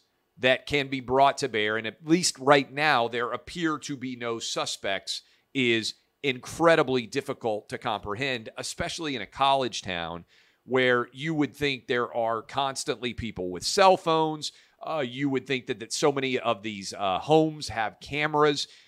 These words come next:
Uh, it's staggering to me, uh, that we do not have any real evidence. Now, there was recently, late last night or yesterday, a report that a woman working at a nearby gas station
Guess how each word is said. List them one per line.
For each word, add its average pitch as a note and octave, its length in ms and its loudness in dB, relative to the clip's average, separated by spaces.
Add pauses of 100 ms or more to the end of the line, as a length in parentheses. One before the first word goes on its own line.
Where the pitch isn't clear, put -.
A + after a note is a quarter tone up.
(140)
Uh, A2+ 320 2
it's C3+ 240 -4
staggering C#3 720 2
to A2 100 -4
me, F2 340 -4 (340)
uh, A2 220 2
that A#2 180 -4
we B2 100 -6
do C3+ 180 -8
not C#3 200 0
have A#2 380 0
any A#2+ 400 -6
real G#2+ 420 0
evidence. G#2+ 460 -2
Now, A2 260 2 (460)
there C3 140 2
was C3 180 0
recently, D3+ 600 4
late C#3 260 4
last B2+ 260 2
night B2+ 240 0
or A#2+ 60 0
yesterday, A2+ 640 0
a A#2+ 120 -2
report D3+ 600 2
that A#2+ 120 2
a A2 100 2
woman C3+ 360 0
working A#2+ 340 0
at G#2 80 -2
a G#2 40 -2
nearby A2+ 360 2
gas A#2+ 320 0
station A2+ 480 -4